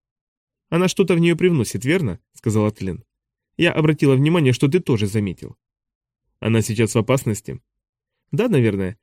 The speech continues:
хотя ничего толком не понятно. Кто-то влиятельный здесь хочет ее убить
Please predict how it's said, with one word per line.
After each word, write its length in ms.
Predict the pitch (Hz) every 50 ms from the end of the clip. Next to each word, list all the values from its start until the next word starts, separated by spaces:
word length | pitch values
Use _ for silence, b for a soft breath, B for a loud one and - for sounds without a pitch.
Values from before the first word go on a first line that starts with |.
| _ _
хотя 220 | - - 165 - 247
ничего 320 | 196 170 - - 156 156
толком 340 | - - 147 123 - 131 123
не 80 | 123
понятно. 480 | 117 - 131 113 95 - - 98 98 113 _ _ _ _ _ _ _ _ _ _
Кто-то 260 | - 165 151 143 160
влиятельный 500 | 143 151 156 156 151 - - 143 139 143
здесь 260 | 135 135 170 208 -
хочет 320 | - - 151 139 147 127 -
ее 160 | 135 135 139
убить 380 | 131 139 127 147 190 - _